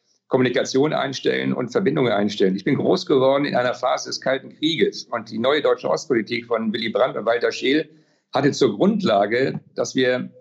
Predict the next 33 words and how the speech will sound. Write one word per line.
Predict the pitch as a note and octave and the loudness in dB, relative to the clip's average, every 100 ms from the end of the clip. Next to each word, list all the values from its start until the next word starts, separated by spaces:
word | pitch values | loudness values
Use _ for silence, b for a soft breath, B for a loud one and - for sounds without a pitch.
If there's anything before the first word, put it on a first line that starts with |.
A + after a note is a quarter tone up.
| _ _ _ | _ _ _
diesen, | - G2 G2+ G#2+ C3 C3+ | -10 -6 -4 -2 2 2
diesen | A2+ A#2+ A#2 | 2 2 2
Graben | - A#2 E3+ | 4 2 2
der | C#3 | 0
Nichtkommunikation | D3 F3+ - C3 C3 C3 - C3 | 0 -2 -4 -4 -2 -2 -2 0
überwinden. | A#2 G#2+ A#2+ G#3 A2 B2 E3 B B _ | 0 2 4 6 4 2 -2 B B _
Damals | - C3 C#3 - | 0 0 0 -2
gab | C3 | -4
es | - | -2
den | A2+ | 0
wunderbaren | C#3+ C#3 A#2 A2+ A2+ | 0 0 0 0 0
Satz, | A#2 - - | 0 -2 -2
nicht, | A#2 A#2 E2 | -2 0 0
„Wandel | C3 D3 C3+ | 2 2 2
durch | A#2 A#2 | 2 0
Handel“. | - B2 C#3 E3+ F#3+ - _ _ _ | -2 0 2 2 2 -2 _ _ _
Und | C#3 C3+ - | 2 2 4
im | C#3 | 4
Ergebnis | A#2+ G#2+ C#3 E3+ F3 - | 4 4 2 2 2 0
hat | C#3 | 0
sich | C3 | 0
das | B2+ B2+ | 0 0
als | A2 | 0
sinnvoll | A#2+ D#3+ C3 | 0 0 2
herausgestellt, | A2 G2+ A2 A#2+ - A2+ C3 A#2 | 4 2 0 -4 0 2 2 2
weil | A2+ A#2 | 0 0
wenn | A2 A#2 | -2 -2
wirtschaftliche | C#3 C#3+ C3 A#2+ | -2 -2 -4 -6
Interessen | B2+ C3+ | -8 -6
auf | B2 | -4
der | - - | -4 -2
anderen | D3+ F#3+ D3 B2 | 0 0 0 -2
Seite | G#2 G#2 A#2+ - C#3+ | 0 0 2 2 0